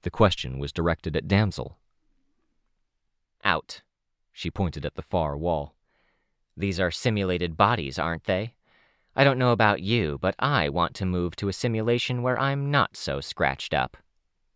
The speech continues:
She swayed as she stood. She was missing a thumb and had a deep notch in her forearm, more damage along that arm. The limb trembled where she held it against her chest to try to stem the bleeding.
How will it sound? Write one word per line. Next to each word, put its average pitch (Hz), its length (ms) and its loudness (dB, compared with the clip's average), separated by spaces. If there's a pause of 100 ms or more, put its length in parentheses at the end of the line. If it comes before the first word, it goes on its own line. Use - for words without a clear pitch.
(840)
She - 200 -8
swayed 73 500 2
as 65 100 -4
she - 140 -6
stood. 71 480 -2 (500)
She - 160 2
was 82 180 4
missing 90 300 4
a 71 60 -2
thumb 76 500 2 (300)
and 107 100 4
had 110 120 6
a 104 40 6
deep 92 400 0
notch 90 480 2
in 71 100 -4
her 76 140 -2
forearm, 71 600 0 (320)
more 117 280 6
damage 71 360 -2
along 73 340 0
that 69 180 0
arm. 67 320 -2 (840)
The 110 100 4
limb 101 380 6 (160)
trembled 82 560 2
where 85 240 2
she - 160 -6
held 90 240 2
it 78 80 -4
against 80 320 -2
her 76 80 -4
chest - 480 0 (240)
to 90 100 -8
try 87 180 2
to 76 80 -4
stem 73 380 0
the 67 100 -4
bleeding. 67 440 -4